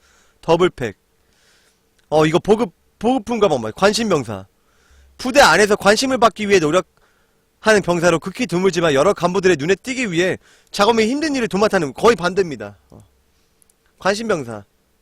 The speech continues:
고문관이야, 고문관. 삼 번 미싱. 이등병 때 나타나는 심리적인 상태를 나타내는 표현으로 영어로 미싱이라 하며 사회의 지인들을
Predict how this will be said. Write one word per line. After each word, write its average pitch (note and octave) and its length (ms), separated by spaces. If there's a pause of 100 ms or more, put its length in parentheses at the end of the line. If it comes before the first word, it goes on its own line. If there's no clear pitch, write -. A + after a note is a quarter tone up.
(160)
고문관이야, G#3 460
고문관. C#3+ 420 (440)
삼 A3 180
번 D#3+ 100
미싱. C3+ 420 (680)
이등병 C4+ 400
때 A#3+ 120
나타나는 E3+ 640
심리적인 C4 460
상태를 G#3 360
나타내는 D3 520
표현으로 D#3 500 (340)
영어로 G3 260
미싱이라 G#3 500
하며 D3 300
사회의 D4 380
지인들을 E3 600